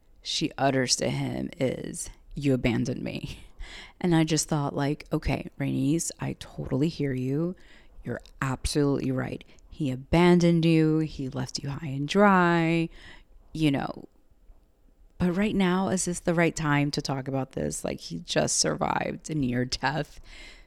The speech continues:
Maybe the best, the first thing you wanna say is, like, "I'm so happy to see you. I hate that you came back under these circumstances, but I miss you, baby. I love you so much." But instead, she was like,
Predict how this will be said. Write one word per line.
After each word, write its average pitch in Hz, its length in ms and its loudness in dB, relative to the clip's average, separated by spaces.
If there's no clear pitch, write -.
Maybe 208 380 4
the 185 140 4
best, 156 400 0
the 170 80 0
first 165 320 4
thing 160 140 2
you 156 120 4
wanna 156 240 4
say 147 340 0
is, 151 280 -2
like, - 200 -4
"I'm 135 220 -4
so 139 300 -2
happy 143 340 -2
to 180 100 -2
see 180 300 -2
you. 185 540 0
I 135 200 2
hate 147 280 0
that 151 120 4
you 160 160 2
came 147 280 4
back 135 260 0
under 156 220 2
these 131 220 -4
circumstances, 175 1300 0
but 139 260 -2
I 135 140 0
miss 131 420 0
you, 180 140 2
baby. 170 480 4
I 147 120 0
love 147 260 0
you 151 140 -2
so - 360 -4
much." 180 920 2
But 175 200 0
instead, 170 480 -4
she 160 120 -4
was 175 240 -6
like, - 440 -4